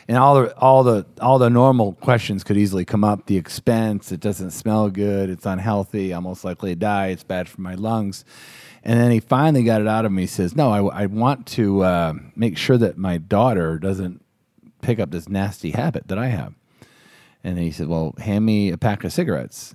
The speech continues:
And he gave him the cigarettes. And he says, "Do you have a picture of your daughter?" And he goes, "Well, sure." And he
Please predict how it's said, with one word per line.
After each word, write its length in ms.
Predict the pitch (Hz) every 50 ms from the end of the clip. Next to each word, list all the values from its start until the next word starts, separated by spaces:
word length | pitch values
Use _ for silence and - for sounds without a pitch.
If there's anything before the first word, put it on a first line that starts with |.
| - -
And 100 | 82 85
he 80 | 82 78
gave 160 | 80 78 73
him 60 | 78
the 60 | 78
cigarettes. 440 | 76 - 80 69 69 71 82 98 -
And 60 | 80
he 60 | 76 -
says, 240 | - - 80 78
"Do 80 | 85 82
you 100 | 80 87
have 100 | 90 87
a 60 | 92 90
picture 240 | - 117 107 -
of 80 | 98 90
your 80 | 87 82
daughter?" 480 | 104 120 131 120 95 82 82 95 - _ _ _ _ _ _ _ - _ _ _ _ _ _ _ _ _
And 80 | - 87
he 120 | 92 98
goes, 100 | 98 110
"Well, 80 | 160 175
sure." 300 | - - - 320 117 85
And 220 | 69 67 85 95
he 160 | 90 90 85